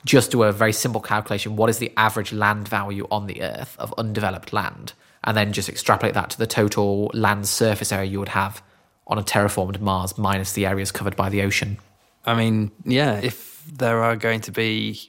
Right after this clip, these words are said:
Speaker 2: huge civilizations on there at some point, it is gonna have a,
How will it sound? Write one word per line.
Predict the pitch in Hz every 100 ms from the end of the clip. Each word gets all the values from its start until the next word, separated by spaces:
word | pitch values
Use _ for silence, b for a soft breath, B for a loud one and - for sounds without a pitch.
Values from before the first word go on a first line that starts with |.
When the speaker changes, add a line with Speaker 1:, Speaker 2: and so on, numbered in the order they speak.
| -
Speaker 2:
huge | - 113 110
civilizations | - 104 104 107 107 - 107 104
on | 107 107
there | 98 101 107 101 -
at | 110 -
some | - 107
point, | 101 - 107 95 - -
it | 117
is | 120 123
gonna | 120 101
have | 101
a, | 95